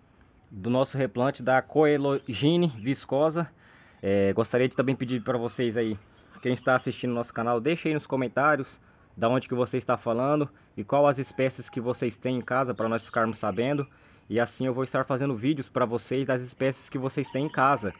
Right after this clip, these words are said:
pra vocês poderem fazer o manejo de vocês aí corretamente com elas, beleza? Eu vou mudar aqui a posição pra vocês verem certinho como ficou, ó.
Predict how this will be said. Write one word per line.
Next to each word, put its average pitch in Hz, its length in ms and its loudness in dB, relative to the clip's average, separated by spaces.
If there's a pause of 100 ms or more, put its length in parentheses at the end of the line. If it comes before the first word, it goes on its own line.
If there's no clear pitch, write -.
(440)
pra 113 140 0
vocês 120 300 -2
poderem 127 520 0
fazer 127 340 0
o 131 60 2
manejo 127 360 2
de 120 80 -4
vocês 127 460 -2
aí 127 140 0
corretamente 131 640 -2
com 156 160 2
elas, 101 320 2 (320)
beleza? 123 360 4
Eu 117 60 2
vou 135 120 0
mudar 139 280 2
aqui 147 380 0 (540)
a 107 100 -4
posição 120 560 0 (140)
pra 110 120 0
vocês 113 300 -2
verem 123 200 0
certinho 143 540 0
como 127 180 -2
ficou, 143 480 -2
ó. 92 140 0